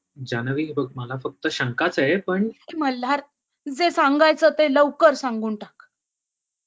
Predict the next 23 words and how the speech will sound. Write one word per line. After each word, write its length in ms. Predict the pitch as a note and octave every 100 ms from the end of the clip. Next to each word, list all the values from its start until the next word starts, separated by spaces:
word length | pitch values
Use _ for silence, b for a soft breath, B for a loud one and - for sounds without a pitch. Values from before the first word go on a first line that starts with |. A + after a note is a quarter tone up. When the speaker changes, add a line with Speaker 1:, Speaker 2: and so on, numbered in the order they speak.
| _ -
Speaker 1:
हे, 160 | B2 - B2+
हे 100 | C#3+
बघ, 240 | D#3+ D#3 - -
जान्हवी, 600 | C#3 B2+ C#3+ D3 D#3 D#3+ - _
नागपूरला 720 | C3+ C3 C3 - - F#3+ G3 F#3
जाऊन 380 | D3 C3+ C#3+ D#3+ -
विश्रामरावांचा 1000 | C3 - D3 E3+ E3+ C#3 C3+ C3 C3+ D3+
ईसीजी 540 | - B2+ - C#3 D3
काढायला 460 | C#3+ A#2 A2+ A#2+ C3
हवा, 280 | B2 A#2+ - _ _ _ -
डॉक्टर 340 | C3+ C3 D3
जैनकडं. 480 | B2 C3 B2+ B2 A2+ - _ _ _ _ _ -
नंतरच 500 | D#3 D3+ C#3+ F#3+ F3+
काहीतरी 340 | D#3+ C#3 E3
बोलण्यात 380 | D#3 C#3 C3+ C#3+
मतलब. 300 | C3 B2 B2+ - _ _ _ -
Speaker 2:
मल्हार? 560 | B3 G#3 G3 G#3 G#4+ -
Speaker 1:
अगं, 420 | - C#3 F3 G#3+ -
मगाशी 500 | C3+ C3 B2+ F3 G#3
त्यांना 220 | G3+ F3 F#3+
केवढी 360 | D#3 C3+ C#3 A3
धाप 320 | E3 E3+ -
लागली, 380 | F3+ C#3 C3+